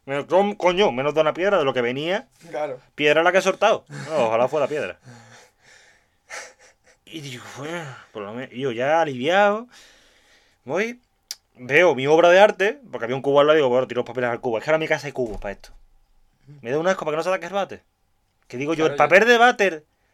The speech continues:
Speaker 1: no es apto para el váter, pero bueno, da igual, ¿eh? Pa-,
Speaker 2: Sí.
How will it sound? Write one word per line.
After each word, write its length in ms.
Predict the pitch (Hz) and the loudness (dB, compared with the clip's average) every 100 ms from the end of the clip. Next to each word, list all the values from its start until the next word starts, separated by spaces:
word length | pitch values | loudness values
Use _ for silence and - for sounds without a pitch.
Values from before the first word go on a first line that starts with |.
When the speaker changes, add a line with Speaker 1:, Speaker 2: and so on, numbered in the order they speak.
| _ _ | _ _
Speaker 1:
no 160 | 143 190 | -2 0
es 160 | 190 | 2
apto 240 | 214 - 196 | 2 2 2
para 160 | 190 | 4
el 80 | 180 | 4
váter, 320 | 208 233 175 | 4 2 -2
pero 140 | 131 123 | -2 0
bueno, 220 | 151 117 | 0 -2
da 100 | 131 | -6
igual, 240 | 135 101 110 | -6 -4 -6
¿eh? 100 | 131 | -6
Pa-, 220 | 135 151 - _ - | -8 -8 -12 _ -20
Speaker 2:
Sí. 120 | - | -20